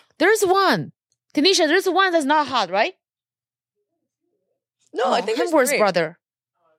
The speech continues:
Speaker 1: Like, uh, is, uh, some, is not the, f-, he's not an actor.
Speaker 2: <laughs>
Speaker 1: He's not ho-, uh, I wouldn't.
Speaker 2: Okay, maybe, maybe not.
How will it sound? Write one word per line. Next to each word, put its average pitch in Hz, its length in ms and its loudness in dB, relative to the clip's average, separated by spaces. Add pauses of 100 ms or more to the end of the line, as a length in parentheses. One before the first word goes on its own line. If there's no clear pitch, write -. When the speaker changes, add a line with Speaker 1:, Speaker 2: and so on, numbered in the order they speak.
(1040)
Speaker 1:
Like, 247 200 -4
uh, 262 80 2 (100)
is, 226 220 -2
uh, 175 100 -2 (140)
some, 330 360 -2
is 254 200 -2
not 302 280 0
the, 285 180 -2
f-, - 300 -12
he's 254 280 0
not 302 160 0
an 277 100 -10
actor. 226 500 -2 (220)
Speaker 2:
<laughs> 226 140 -8 (140)
Speaker 1:
He's - 460 -4
not 277 280 0
ho-, 269 240 0
uh, - 320 -4
I 254 220 0
wouldn't. 226 420 -2 (160)
Speaker 2:
Okay, 403 200 0
maybe, 269 340 -4
maybe 233 260 -4
not. 185 240 -6